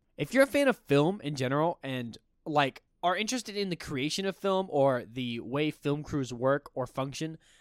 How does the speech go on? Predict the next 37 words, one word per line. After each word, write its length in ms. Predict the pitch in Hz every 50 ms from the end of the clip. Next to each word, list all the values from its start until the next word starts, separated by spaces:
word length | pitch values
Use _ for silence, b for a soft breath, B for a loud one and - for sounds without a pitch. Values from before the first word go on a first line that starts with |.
| b b b
this 280 | 156 180 220 214 - - _ _ -
movie 340 | - 151 156 165 170 190 -
is 120 | 156 143 147
a 40 |
good 160 | 139 151 156 -
insight 400 | - 131 143 - - 160 165 156 -
into 240 | 156 143 139 160 156
that 220 | 160 160 - -
in 220 | 143 139 131 127 - -
a 100 | 135 131
very, 440 | 123 135 139 139 139 135 127 120 _ _ _ _ _ -
not 300 | - 226 247 202 - -
technical 520 | - - 156 143 - 196 214 202 - 220 220
way, 160 | 226 226 233
but 180 | 190 196 190 180
just 220 | - 208 190 - _ _ _ -
broad, 420 | - 135 143 131 143 156 160 151
general 460 | 123 120 127 110 113 123 143 156 160 151
way. 320 | 160 160 165 160 170 165 _ _ _ -
Like, 160 | 180 175 -
you 80 | 226
see 160 | 214 - 277 269
a 40 |
lot 180 | 226 196 196 202
of 100 | 190 151
really 200 | 147 160 165 156 -
cool, 200 | - - 165 156 -
interesting 400 | 156 156 - 165 - - 143 135
stuff, 440 | - - - 139 123 160 165 - -
like, 220 | 135 147 - - -
background, 480 | 123 120 - - 170 151 151 143 139 - - - _ _ _ _ _ -
like, 200 | 139 135 135 -
behind 280 | - 160 175 190 190 185
the 60 | 170
scenes 320 | - - 151 151 156 160 -
kinda 220 | - 160 160 165
stuff. 340 | - - 175 165 175 -